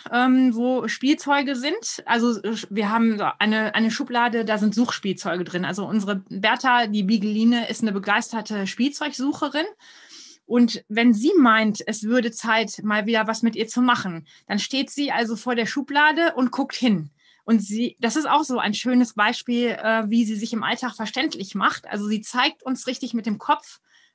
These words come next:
was sie gerne möchte. Und na klar, äh, geht nicht immer und ich möchte auch nicht immer darauf eingehen. Äh, entweder das heißt dann jetzt nicht, ähm, oder eben ich warte, bis sie grad entspannt ist und dann machen wir was.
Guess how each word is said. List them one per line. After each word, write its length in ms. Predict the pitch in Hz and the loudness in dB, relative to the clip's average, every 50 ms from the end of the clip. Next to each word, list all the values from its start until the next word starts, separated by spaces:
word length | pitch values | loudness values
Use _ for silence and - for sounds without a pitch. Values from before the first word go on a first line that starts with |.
| _ _ | _ _
was 180 | - 226 240 - | 0 0 0 2
sie 140 | - 247 202 | -2 -2 0
gerne 240 | 214 214 214 208 202 | 2 2 2 2 2
möchte. 360 | 196 214 269 - - - 370 440 480 - _ _ _ _ _ - - _ _ _ _ _ _ | 2 0 0 -2 -4 -4 -4 -4 -4 -8 _ _ _ _ _ -20 -20 _ _ _ _ _ _
Und 140 | - 254 254 | 2 4 4
na 120 | 247 254 | 4 2
klar, 400 | 247 - 214 185 180 160 151 156 - - 240 | 2 0 2 4 4 2 2 -2 -8 -14 -10
äh, 320 | - 202 214 214 208 202 196 | -4 -2 -2 0 -2 -2 -4
geht 340 | - 196 202 202 247 262 - | -6 -4 0 2 2 4 6
nicht 180 | 233 226 - - | 4 4 4 4
immer 360 | 226 247 302 294 196 196 - | 4 6 6 6 6 4 2
und 120 | 214 226 | 0 -4
ich 100 | 226 - | -4 -2
möchte 300 | 220 226 277 - - 262 | 0 0 0 0 2 0
auch 60 | 247 240 | 2 2
nicht 220 | 254 247 - - | 2 0 2 2
immer 360 | 247 262 269 277 269 269 269 | 2 4 6 6 6 4 4
darauf 320 | 220 240 240 214 247 254 - | 2 2 2 2 0 0 0
eingehen. 720 | - 180 226 247 254 254 226 247 254 254 247 254 240 220 165 | -2 -2 0 0 0 0 -2 -2 0 0 2 2 2 0 -2
Äh, 180 | 135 160 175 - | -6 -6 -4 0
entweder 260 | 226 233 233 240 226 | 2 2 4 4 2
das 140 | 220 214 - | 0 0 0
heißt 260 | 226 220 226 220 - | 0 0 0 0 -2
dann 320 | 220 214 214 214 214 208 - | -2 0 0 0 -2 -2 -4
jetzt 300 | - 196 202 196 - - | -4 -4 -4 -4 -2 -2
nicht, 460 | 262 320 370 359 - - - - - - | 0 0 0 0 -4 -8 -10 -14 -10 -4
ähm, 300 | 214 208 208 208 208 196 - | -2 -2 0 0 -2 0 2
oder 280 | 240 247 226 214 - | 4 4 4 4 4
eben 200 | 202 202 196 202 | 2 2 2 0
ich 160 | 180 190 - | -2 -4 0
warte, 400 | 196 190 202 220 220 226 214 208 208 | 2 2 2 2 0 -4 -6 -6 -6
bis 160 | 190 220 226 | -6 -6 -4
sie 200 | 226 269 247 240 | -2 -2 -4 -4
grad 260 | 208 - - 220 226 - | -2 0 0 0 0 0
entspannt 460 | 208 220 214 - 233 220 220 214 214 | -4 -6 -6 -4 -2 -2 -2 -2 -4
ist 120 | 220 214 | -6 -6
und 120 | 214 214 208 | -6 -4 -4
dann 120 | 208 214 | -2 -2
machen 260 | 214 214 214 220 214 | -2 -2 -4 -4 -6
wir 140 | 208 202 190 | -6 -6 -4
was. 220 | 202 214 214 - | -4 -6 -6 -8